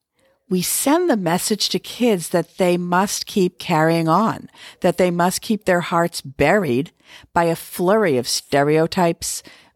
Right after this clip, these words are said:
media-generated hype, and tragic events, that they must keep their heads down, blinders on, that they must work harder toward personal happiness and success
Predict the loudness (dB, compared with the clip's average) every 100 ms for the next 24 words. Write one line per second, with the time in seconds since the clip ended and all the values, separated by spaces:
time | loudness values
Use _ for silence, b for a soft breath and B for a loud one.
0 | -8 -2 2 2 4 2 0 0 0 2
1 | 0 0 -2 -4 0 0 0 -6 b b
2 | b -2 -2 -4 -4 0 0 0 -2 0
3 | 2 0 -2 -10 B B _ -2 0 0
4 | 2 0 0 -6 -10 -6 0 2 0 -6
5 | -20 _ 0 0 -2 0 0 0 0 2
6 | 2 -2 -6 b b -10 -4 0 2 2
7 | 2 2 4 2 0 -6 _ b b b
8 | -2 0 0 0 -2 0 -2 -2 -6 0
9 | 2 2 0 -2 -4 0 2 0 -8 0
10 | 0 2 -2 -4 -4 -2 -2 0 -2 -4
11 | -2 -4 -4 -4 -6 -6 -2 2 2 0
12 | -8